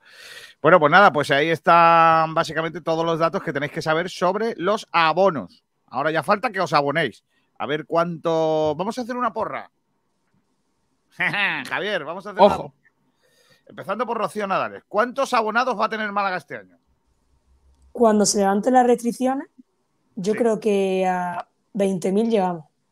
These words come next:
Speaker 3: Digo,
Speaker 1: Bueno.
Speaker 3: veintiún mil.
Speaker 1: ¿Qué dices?
Speaker 3: Yo me vengo arriba.
Speaker 1: Tú eres una avenida arriba. Javi Muñoz, ¿tú?
Speaker 2: Opino igual. Veinte mil se supera.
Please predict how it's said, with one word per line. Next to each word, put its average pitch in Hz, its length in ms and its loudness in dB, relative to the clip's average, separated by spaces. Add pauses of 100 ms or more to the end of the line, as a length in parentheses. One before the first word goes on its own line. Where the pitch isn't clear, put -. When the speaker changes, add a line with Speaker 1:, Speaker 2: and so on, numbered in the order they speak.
(2500)
Speaker 3:
Digo, 196 140 0
Speaker 1:
Bueno. 208 100 2
Speaker 3:
veintiún 202 440 4
mil. 220 220 0 (1040)
Speaker 1:
¿Qué 220 140 -6
dices? 302 580 -6 (460)
Speaker 3:
Yo 208 180 4
me 226 60 6
vengo 208 160 4
arriba. 196 360 2 (680)
Speaker 1:
Tú 135 200 -10
eres 135 220 -12
una 123 120 -8
avenida 113 300 -10
arriba. 110 380 -14
Javi 214 240 0
Muñoz, 190 300 -4
¿tú? 262 260 -8 (840)
Speaker 2:
Opino 220 380 8
igual. 175 420 6 (140)
Veinte 196 400 2
mil 220 100 0
se 208 120 -4
supera. 180 420 0